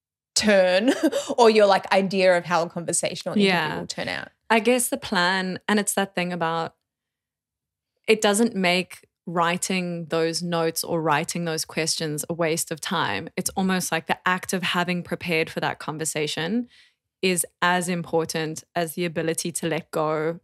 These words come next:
Speaker 2: of the plan when
Speaker 1: Yeah.
Speaker 2: you actually hit the conversation. Like, those two things. And it's hard. Like, it's hard finding a graceful place to, to let go of. You're like, "No, but I thought of a really smart thing." And, and this,
Speaker 1: Yeah.
Speaker 2: and you're like, "No, that's not where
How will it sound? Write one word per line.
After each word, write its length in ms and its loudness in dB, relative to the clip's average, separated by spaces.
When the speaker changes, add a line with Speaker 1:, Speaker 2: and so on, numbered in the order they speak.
Speaker 2:
of 140 -6
the 80 -8
plan 580 -4
when 140 -2
Speaker 1:
Yeah. 80 -2
Speaker 2:
you 100 -4
actually 540 -6
hit 260 -10
the 80 -8
conversation. 640 -4
Like, 160 0
those 220 -2
two 180 -4
things. 460 -4
And 120 2
it's 100 -2
hard. 460 0
Like, 200 0
it's 120 -6
hard 320 2
finding 340 -2
a 80 0
graceful 560 -2
place 460 -2
to, 200 0
to 140 -4
let 200 -2
go 120 2
of. 140 0
You're 100 0
like, 180 -2
"No, 260 6
but 120 4
I 80 4
thought 220 4
of 80 2
a 80 4
really 280 4
smart 380 2
thing." 280 4
And, 260 -2
and 160 2
this, 260 2
Speaker 1:
Yeah. 140 4
Speaker 2:
and 180 -4
you're 100 -6
like, 140 -4
"No, 260 0
that's 240 -6
not 140 -4
where 400 -2